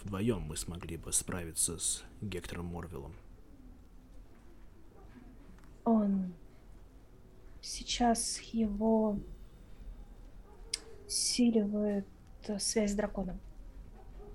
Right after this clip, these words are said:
Speaker 1: По крайней мере, то, что я видел в, э,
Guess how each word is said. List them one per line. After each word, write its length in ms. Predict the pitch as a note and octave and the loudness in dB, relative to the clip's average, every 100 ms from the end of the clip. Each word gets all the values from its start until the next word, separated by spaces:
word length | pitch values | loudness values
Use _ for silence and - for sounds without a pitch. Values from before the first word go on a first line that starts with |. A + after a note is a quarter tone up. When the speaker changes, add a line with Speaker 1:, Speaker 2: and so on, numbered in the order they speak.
| - - - - - - - - - - - - - - - - - - - - - - - - - - - - - - - - - - - - - - | -12 -12 -12 -14 -16 -16 -16 -16 -18 -18 -16 -18 -18 -18 -18 -18 -18 -16 -16 -16 -16 -16 -16 -14 -14 -14 -16 -18 -16 -16 -16 -16 -16 -16 -16 -16 -18 -8
Speaker 1:
По 100 | - | -4
крайней 260 | G#2 A#2+ G#2+ | 0 2 4
мере, 220 | G#2 G2 | 4 2
то, 140 | A2 G2+ | 0 -2
что 160 | - | 0
я 180 | F#2 F#2 | -2 0
видел 680 | F#2+ F2+ F#2 D#2+ D#2 C#2 - | -2 -2 -2 -4 -6 -8 -10
в, 80 | D2 | -10
э, 360 | D2+ D2+ D2+ | -8 -8 -10